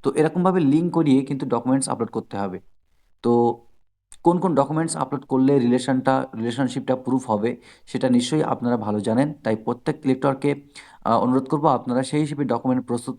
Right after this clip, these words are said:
রাখুন। বিএলওরা আপনাদের কাছে গেলেই আপনারা সেই ডকুমেন্টস দেবেন, তারা আপলোড করে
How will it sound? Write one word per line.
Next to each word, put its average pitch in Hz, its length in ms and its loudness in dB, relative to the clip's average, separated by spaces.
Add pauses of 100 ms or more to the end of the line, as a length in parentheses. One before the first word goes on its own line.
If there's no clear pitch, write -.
রাখুন। 165 300 -2 (280)
বিএলওরা 127 720 0
আপনাদের 110 300 -4
কাছে 110 260 -4
গেলেই 110 380 -4
আপনারা 110 340 -4
সেই 113 160 -8
ডকুমেন্টস 104 400 -4
দেবেন, 147 320 -4 (320)
তারা 123 140 -2
আপলোড 123 360 -2
করে 170 280 -2